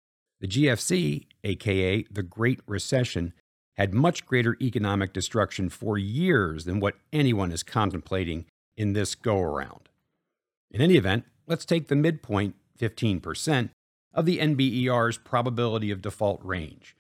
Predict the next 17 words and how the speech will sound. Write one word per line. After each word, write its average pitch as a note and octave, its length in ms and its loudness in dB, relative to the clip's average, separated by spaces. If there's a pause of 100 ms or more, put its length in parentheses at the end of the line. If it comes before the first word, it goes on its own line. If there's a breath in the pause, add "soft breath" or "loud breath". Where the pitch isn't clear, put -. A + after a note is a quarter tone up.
(140)
and C3 180 4
use C#3 280 2
their C3 180 4
recovery A2 560 0
given G2+ 320 -2
default F2+ 380 -4
forecast A2 680 -4
of G#2 120 -16
seventy F2+ 360 -2
percent. - 440 -12 (760)
That D#3+ 180 -2
gives E3+ 300 0
what B2 160 -2
we D3 180 2
estimate G2 460 -2
to - 80 -8
be F#2+ 340 -4